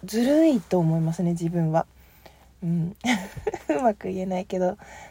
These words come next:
あの、相手のためを思ってやってるっていう風にしてるけど、本当はそれは向き合ってるんじゃなくって、相手からのそういう、なんていうのかな、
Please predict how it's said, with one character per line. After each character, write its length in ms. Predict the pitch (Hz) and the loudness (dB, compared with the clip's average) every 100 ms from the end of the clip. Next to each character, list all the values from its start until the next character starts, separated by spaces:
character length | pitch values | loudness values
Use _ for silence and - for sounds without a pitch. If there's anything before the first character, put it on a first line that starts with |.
| - | -10
あ 120 | 196 | -6
の、 80 | 180 | 0
相 200 | 233 302 | 4 4
手 120 | 415 | 4
の 100 | 415 | 4
た 140 | 392 403 | 4 4
め 140 | 440 | 6
を 40 | |
思 140 | 269 320 | 6 6
っ 40 | |
て 140 | - 226 | 4 8
や 140 | 208 | 8
っ 20 | |
て 180 | 208 277 | 8 2
る 80 | 302 | 0
っ 40 | |
て 340 | 302 _ - 240 | 0 _ -2 0
い 340 | 247 254 262 | 2 0 -2
う 80 | 254 - - - - - _ _ | -6 -14 -20 -20 -20 -20 _ _
風 120 | 330 | 0
に 100 | 254 | 0
し 60 | - | 4
て 100 | 277 | 4
る 80 | 285 | 6
け 120 | 208 | 4
ど、 80 | 208 | 4
本 220 | 294 339 | 2 6
当 100 | 392 | 8
は 100 | 392 | 8
そ 100 | 370 | 8
れ 60 | |
は 60 | 349 | 8
向 200 | 262 226 | 8 0
き 160 | - 320 | 8 8
合 60 | |
っ 40 | 349 | 8
て 220 | - 233 | 0 2
る 140 | 196 | 2
ん 60 | 185 | 2
じ 60 | |
ゃ 60 | 185 | 0
な 120 | 202 | 0
く 140 | 202 196 | 0 -4
っ 20 | |
て、 580 | - - 247 226 190 - _ - _ _ _ - | -2 0 2 4 2 -4 _ -20 _ _ _ -8
相 220 | 240 277 | 0 0
手 140 | - 330 | 2 6
か 140 | 285 | 8
ら 100 | 233 | 8
の 120 | 190 | 6
そ 220 | 170 202 180 | 0 -2 0
う 60 | |
い 600 | 185 175 175 170 165 175 | -2 -2 -2 -4 -4 -6
う、 100 | - - _ _ _ _ _ _ _ _ _ _ _ _ _ - | -10 -16 _ _ _ _ _ _ _ _ _ _ _ _ _ -10
な 120 | 175 | -6
ん 60 | 160 | -6
て 100 | 156 | -6
い 40 | |
う 40 | 156 | -10
の 80 | |
か 120 | 165 196 | -6 -2
な、 260 | 285 330 | 0 0